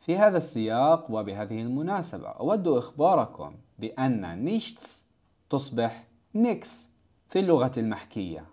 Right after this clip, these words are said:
أي العامية. كما عودناكم، لنطرح الأمثلة. Ich habe nichts gekauft تصبح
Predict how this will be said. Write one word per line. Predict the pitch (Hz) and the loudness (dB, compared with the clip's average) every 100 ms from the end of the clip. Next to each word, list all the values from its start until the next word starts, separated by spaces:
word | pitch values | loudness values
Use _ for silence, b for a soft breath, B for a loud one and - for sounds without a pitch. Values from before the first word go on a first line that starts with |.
| _ - | _ -4
أي | 131 | 0
العامية. | 127 104 107 104 110 175 120 - - _ _ _ - | 2 2 0 -2 -2 -2 -4 -8 -20 _ _ _ -6
كما | - 170 160 | 0 4 6
عودناكم، | 123 113 110 98 117 120 165 190 | 6 4 2 0 -4 -2 -2 0
لنطرح | 123 101 107 107 120 | -2 -4 -6 -4 -2
الأمثلة. | 131 170 170 101 85 - - _ _ - | 0 -2 -4 -6 -10 -12 -20 _ _ -2
Ich | 117 101 - - | -2 -2 -6 4
habe | 175 190 104 85 80 | 8 10 8 2 -8
nichts | 104 160 208 - - 139 | -2 -2 -2 -6 -10 -2
gekauft | 135 135 185 196 104 104 - - - - _ _ _ _ - | 0 0 2 4 4 0 -6 -16 -20 -20 _ _ _ _ 0
تصبح | 165 - 117 131 - | 0 0 0 0 -2